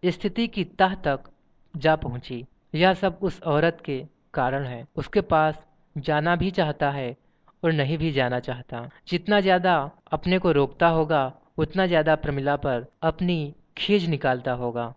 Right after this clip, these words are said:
पर चाटे मारने का क्या मतलब है? सतवंत की आंखें एकटक प्रमिला के चेहरे पर लगी थीं। कितनी निरीह सी है यह मेरी सहेली, निरीह और गरीब और निस्सहाय।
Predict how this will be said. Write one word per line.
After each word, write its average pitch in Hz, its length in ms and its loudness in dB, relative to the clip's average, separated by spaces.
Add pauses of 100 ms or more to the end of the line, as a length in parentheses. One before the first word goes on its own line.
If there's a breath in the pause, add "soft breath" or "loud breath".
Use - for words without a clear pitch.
(160)
पर 170 120 4
चाटे 156 360 2
मारने 175 320 2
का 208 120 -4
क्या 165 180 -2
मतलब 123 440 -6
है? 123 200 -12
सतवंत 170 460 -2
की 190 160 -6
आंखें 143 540 -2
एकटक 170 380 -2
प्रमिला 151 380 2
के 131 240 -6 (120)
चेहरे 170 260 2
पर 165 160 0
लगी 127 300 -4
थीं। - 220 -12 (120)
कितनी 180 340 0
निरीह 165 320 2
सी 147 240 -8
है 127 260 -12 (320)
यह 170 160 0
मेरी 151 220 2
सहेली, 127 540 -6 (360)
निरीह 190 440 2
और 151 160 0
गरीब 156 460 -2
और 147 120 0
निस्सहाय। 135 680 -4